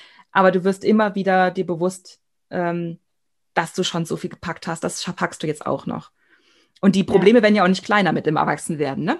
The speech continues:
Speaker 1: Das haben wir ja
Speaker 2: Ja,
Speaker 1: schon festgestellt.
Speaker 2: nein. <laughs>
Speaker 1: Die werden ja einfach nur noch schlimmer. Super.
Speaker 2: Ja, kommt immer noch mal irgendwas dazu. Hier
Speaker 1: Genau,
Speaker 2: ein Zieperchen,
Speaker 1: und
Speaker 2: da ein Zieperchen. <laughs>
Speaker 1: seid, seid einfach froh und dankbar, dass ihr Herausforderungen meistert.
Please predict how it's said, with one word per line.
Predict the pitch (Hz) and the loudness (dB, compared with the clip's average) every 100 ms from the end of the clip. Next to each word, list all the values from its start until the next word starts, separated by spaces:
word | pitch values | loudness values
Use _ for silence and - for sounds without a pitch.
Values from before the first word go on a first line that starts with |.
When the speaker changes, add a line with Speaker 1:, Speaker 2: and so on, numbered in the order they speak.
| - | -6
Speaker 1:
Das | 202 | 0
haben | - 208 | 2 4
wir | 190 | 4
ja | 185 | 6
Speaker 2:
Ja, | |
Speaker 1:
schon | 233 269 | 6 6
festgestellt. | 277 247 214 254 - | 6 6 6 6 4
Speaker 2:
nein. | 294 339 | 4 4
<laughs> | 349 392 | 2 2
Speaker 1:
Die | |
werden | 247 | 4
ja | 247 | 4
einfach | 370 392 311 | 4 6 6
nur | 285 | 6
noch | 277 | 6
schlimmer. | 277 202 202 160 - _ _ | 4 2 4 2 -2 _ _
Super. | - - 277 254 571 - 453 392 349 - _ | -20 0 4 4 4 2 2 -2 -6 -14 _
Speaker 2:
Ja, | 262 247 - - | 2 2 2 -6
kommt | 240 208 | -8 -6
immer | 233 226 | -4 -2
noch | 254 | -4
mal | 233 233 240 | -2 -2 0
irgendwas | 269 240 240 | 0 0 0
dazu. | 226 - 233 | -2 -2 0
Hier | 220 | 2
Speaker 1:
Genau, | 196 175 | 4 4
Speaker 2:
ein | - | 6
Zieperchen, | 208 202 | 6 6
Speaker 1:
und | 226 | 4
Speaker 2:
da | 226 | 2
ein | 254 240 | 2 -2
Zieperchen. | 233 254 277 262 294 - | 0 0 2 -2 2 2
<laughs> | 415 415 508 | 4 4 2
Speaker 1:
seid, | 233 247 330 - | 4 2 2 -2
seid | 403 277 330 - | 0 2 2 0
einfach | 339 320 302 | -2 -2 -6
froh | - - 226 247 320 | -6 -4 0 2 0
und | - 214 220 | 0 0 2
dankbar, | 220 294 - 269 285 302 - | 0 0 -2 0 0 -4 -10
dass | 208 220 - | -4 -4 -4
ihr | 208 208 | -4 -2
Herausforderungen | 208 202 214 254 - 220 208 208 202 190 | -2 0 0 0 -4 -4 -2 -2 0 0
meistert. | 175 170 - - - | -2 -2 -8 -14 -18